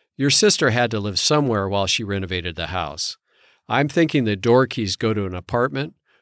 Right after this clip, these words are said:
or a house she was renting." "Where?" "I don't know. But her neighbors on Russell Street might."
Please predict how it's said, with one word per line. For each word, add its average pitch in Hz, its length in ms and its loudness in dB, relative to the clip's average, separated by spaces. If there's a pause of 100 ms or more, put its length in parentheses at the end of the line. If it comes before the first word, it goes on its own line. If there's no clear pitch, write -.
(120)
or 104 180 0
a 95 60 0
house 113 240 2
she - 140 0
was 98 200 -6
renting." 95 480 -6 (840)
"Where?" 127 560 -8 (840)
"I 95 160 0
don't 107 160 0
know. 90 360 -4 (800)
But 120 160 2
her 117 100 6
neighbors 143 400 6
on 117 160 2
Russell 120 300 4
Street - 360 -4
might." 78 380 -10